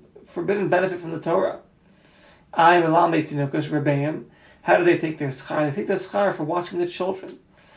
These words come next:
but not necessarily for taking a job for teaching Torah, according to this Mishnah. Shemeshamim Osam Shlo Yizuku V'Shlo Yizuku.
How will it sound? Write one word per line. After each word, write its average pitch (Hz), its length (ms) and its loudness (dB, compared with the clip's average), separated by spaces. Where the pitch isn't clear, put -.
but 160 120 -4
not 196 300 4
necessarily 175 920 0
for 151 360 2
taking 175 260 -2
a - 60 -2
job 175 240 2
for 151 80 -8
teaching 156 260 -6
Torah, - 380 0
according - 440 -6
to 170 60 -4
this 156 140 -8
Mishnah. 170 380 -8
Shemeshamim 202 600 2
Osam 196 320 4
Shlo 170 220 0
Yizuku 175 460 0
V'Shlo 165 340 -4
Yizuku. 160 960 -2